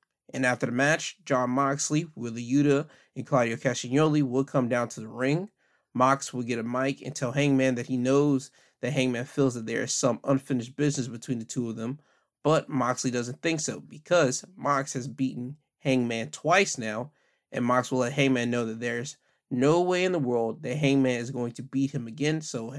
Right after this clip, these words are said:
Moxley has declined Hangman's offer for a match.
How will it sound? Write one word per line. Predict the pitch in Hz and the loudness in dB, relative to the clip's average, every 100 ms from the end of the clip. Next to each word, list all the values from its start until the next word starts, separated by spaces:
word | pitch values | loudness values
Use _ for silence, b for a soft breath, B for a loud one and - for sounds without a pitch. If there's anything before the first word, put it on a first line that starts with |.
| - | -14
Moxley | 131 135 143 - 123 139 b b b - | -10 -6 -6 -6 -8 -10 b b b -4
has | 123 120 151 - | -2 -2 -4 -8
declined | - - 151 143 131 120 151 - | -10 -2 2 4 2 -2 -10 -8
Hangman's | 135 135 123 120 117 - | -2 0 2 -2 -4 0
offer | 127 131 127 | 0 0 -6
for | - 127 120 - | -6 -4 -2 -4
a | 127 123 120 147 _ - | -10 -10 -12 -18 _ -4
match. | 131 131 - - | -2 0 -4 -12